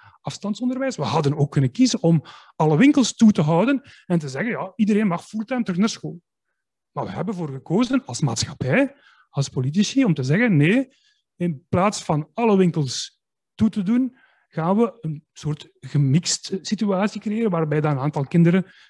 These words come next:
niet naar school kunnen gaan, maar we doen wel de winkels open. We kunnen daarover discussiëren, of dat een goede keuze was of niet, maar we kunnen niet zeggen dat dit de enigste mogelijke oplossing was. En ik vind dat ook onze taak als lokale bestuur, en ik heb dat ook gedaan,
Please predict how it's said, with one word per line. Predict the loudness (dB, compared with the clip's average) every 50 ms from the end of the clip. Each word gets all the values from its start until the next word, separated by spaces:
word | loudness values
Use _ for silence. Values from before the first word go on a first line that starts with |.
| _ _
niet | _ 2 2 2 2 2
naar | 0 0 0
school | -2 -2 -2 -2 -2
kunnen | 0 0 0 0 0
gaan, | 0 0 0 -2
maar | -2 -2 -4
we | -4 -6 -4
doen | -4 -4 -4
wel | -4 -4 -4
de | -2
winkels | -2 -2 -4 -4 -8 -10 -10
open. | -10 -12 -12 _ _ _ _ _ _ _ _ _ _ _ _ _ _ _ _ _ _ _ _
We | _ -20 -12
kunnen | -10 -6 -6 -4
daarover | -2 -2 -2 -2 -4
discussiëren, | -6 -8 -8 -8 -8 -8 -6 -6 -2 0 0
of | 0
dat | 0 -2 -2 -4 -4
een | -6 -2
goede | 0 0 0
keuze | 0 2 0 0 2 2
was | 0 -2
of | -2 -2
niet, | -2 -2 -4 -6 -16 -20 -20 -20 _ _
maar | 0 0
we | 0 0
kunnen | 2 2 2 4 6 6
niet | 6 4 4 2
zeggen | 0 0 0 0 0 -2 -2 -2 -4 -8 _ _ _ _ _ _
dat | _ -10 -4 -4
dit | -4 -2
de | -2 -6
enigste | -4 0 0 2 2 0 0 -2 -4
mogelijke | -2 -2 -2 -2 -2 -4 -6 -12
oplossing | -16 -14 -14 -16 -14 -12 -12 -10
was. | -10 -10 -12 -14 -10
En | _ -6
ik | -6 -4
vind | -4 -4 -2 -2
dat | -4 -6 0 0
ook | 0 0 0 -4 -12 _ _ _ _ _ _ _ _
onze | 0 2 2 2 2
taak | 0 -2 -2 0 0
als | -2 -4 -2
lokale | -4 -4 -2 -2 -2 -2 -2
bestuur, | -2 -4 -4 -2 0 2 2 2 2 0 _ _ _ _ _
en | -10
ik | -10 -8
heb | -10 -10
dat | -8 -8
ook | -8 -8 -8
gedaan, | -8 -4 0 2 2 2 0